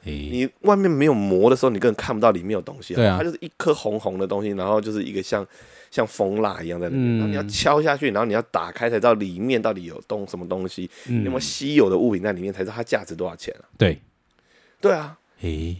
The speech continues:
Speaker 2: 那不就跟盲盒的概念一样吗？
Speaker 1: 哎，对啊，我还以为，
Speaker 2: 所以
Speaker 1: 我以为那个，你刚刚说要敲玉出来，有没有？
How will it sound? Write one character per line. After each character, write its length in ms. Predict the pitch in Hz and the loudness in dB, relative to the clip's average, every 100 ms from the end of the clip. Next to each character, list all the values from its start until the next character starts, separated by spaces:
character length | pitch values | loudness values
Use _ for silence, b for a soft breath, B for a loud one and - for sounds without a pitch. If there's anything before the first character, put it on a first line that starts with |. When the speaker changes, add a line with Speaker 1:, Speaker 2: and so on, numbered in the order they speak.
| - | -8
Speaker 2:
那 120 | 202 185 | -4 -2
不 160 | 147 | -2
就 100 | 170 | -2
跟 180 | 160 170 | 0 2
盲 160 | 123 127 | 2 2
盒 160 | 120 | 2
的 80 | 117 | 2
概 200 | 107 131 | 0 -4
念 180 | 120 101 | -2 -2
一 100 | 90 | -4
样 180 | 95 90 | -4 -6
吗？ 120 | 80 _ - | -14 _ -8
Speaker 1:
哎， 280 | 127 117 123 _ _ _ | -6 -4 -6 _ _ _
对 140 | - 170 | 2 4
啊， 180 | 147 147 | 4 6
我 100 | 131 | 8
还 80 | 180 | 8
以 80 | |
为， 200 | 180 165 | 8 8
Speaker 2:
所 100 | 151 | 8
以 20 | 151 _ _ - | 4 _ _ -2
Speaker 1:
我 180 | 185 190 | 4 6
以 60 | |
为 200 | 156 143 | 10 8
那 100 | 165 | 8
个， 440 | 156 143 127 117 98 | 6 8 6 4 2
你 100 | 120 | 2
刚 140 | 135 175 | 6 8
刚 100 | 156 | 8
说 240 | 165 165 | 8 8
要 120 | 165 | 8
敲 380 | 151 - 143 139 - | 6 4 6 6 4
玉 180 | 135 120 | 2 2
出 220 | 127 120 | 4 6
来， 100 | 104 | 6
有 80 | 98 | 4
没 80 | |
有？ 260 | 104 98 | 2 0